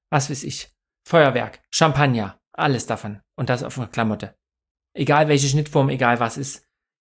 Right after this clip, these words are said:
gib ihm Bling Bling, der neunziger, alles. Kannst du alles machen. Da gehört alles dazu.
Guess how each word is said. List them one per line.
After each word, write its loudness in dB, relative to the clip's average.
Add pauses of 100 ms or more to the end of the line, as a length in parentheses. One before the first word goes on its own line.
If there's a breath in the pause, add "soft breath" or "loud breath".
gib 2
ihm 0
Bling 0
Bling, -2 (120)
der 0
neunziger, -2
alles. -10 (120)
Kannst -2
du -4
alles -4
machen. -12 (840)
Da 2
gehört -2
alles -8
dazu. -14